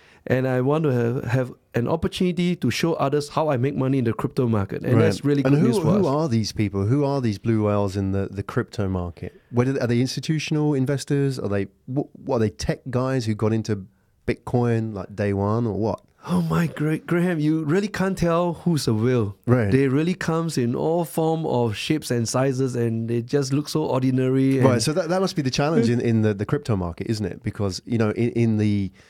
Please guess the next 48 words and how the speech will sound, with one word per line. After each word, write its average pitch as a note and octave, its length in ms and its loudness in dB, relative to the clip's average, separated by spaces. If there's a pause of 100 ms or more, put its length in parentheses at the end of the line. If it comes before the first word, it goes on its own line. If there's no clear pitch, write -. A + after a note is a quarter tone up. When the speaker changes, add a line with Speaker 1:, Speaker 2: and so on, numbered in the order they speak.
(440)
Speaker 2:
in G#2+ 100 0
the G#2 60 2
stock - 280 0
market, F#2 520 -2 (320)
it's - 140 -10
a B2 60 0
lot A#2 120 0
more A2 160 2
established, F#2+ 840 -4 (160)
right? G2+ 180 0
And G#2+ 100 -4
the G#2 80 2
people A2 240 0
who G2+ 180 0
have A2 300 -2
this G2 160 -6
as F#2+ 140 -6
a F#2+ 40 -8
career, A2+ 540 -2
analysts G2 760 -4
Speaker 1:
Mm. - 20 -10
Speaker 2:
and, E2+ 260 -10
you G#2 100 -6
know, F2 180 -6 (120)
w-, - 380 -12
i-, A#2 140 -2 (200)
people A2 260 0
who G#2 180 0
have, G2 380 0 (160)
you G#2+ 60 -2
know, F#2 100 -2
a - 80 -6
C-suite, G#2 640 -2 (440)
Speaker 1:
Mm. G2+ 220 -4 (180)
Speaker 2:
you G#2+ 80 -6
know, F2 120 -6
title. - 600 -6 (120)
Speaker 1:
Yes. A2 360 -4 (160)
Speaker 2:
But G#2+ 120 -2
in G#2 80 -2
crypto? G#3+ 440 -4 (460)
Speaker 1:
In D#3+ 120 2
crypto, A#3+ 320 -2
there F3+ 140 0
are B2+ 40 -2
three E3+ 260 -2
major C3+ 320 0
groups. A#2 400 -4